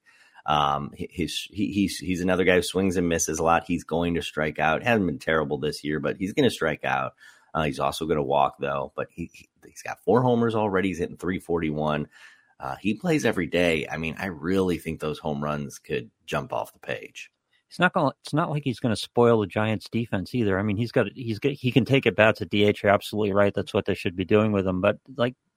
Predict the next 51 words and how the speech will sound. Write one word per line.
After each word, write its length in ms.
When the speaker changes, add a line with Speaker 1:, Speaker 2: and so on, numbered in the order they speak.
Speaker 2:
they 140
don't 180
have 180
a 60
great 420
defensive 460
lineup 380
to 80
Speaker 1:
Oh, 40
Speaker 2:
spoil 400
Speaker 1:
my 60
Speaker 2:
with 120
Speaker 1:
God. 60
Speaker 2:
J 120
D 120
Davis 520
<laughs> 220
at 160
this 180
point. 340
So 200
I'm 160
not 120
sure 240
what 100
they're 100
terribly 400
concerned 400
about. 260
Speaker 1:
I 140
don't 180
know. 260
<sighs> 720
Gosh, 360
yeah, 240
I 120
don't 180
know 140
what 260
exactly 520
the 100
Giants 400
were 100
thinking. 400
I 80
mean, 140
th-, 120
their 180
defense 320
is 100
bad. 500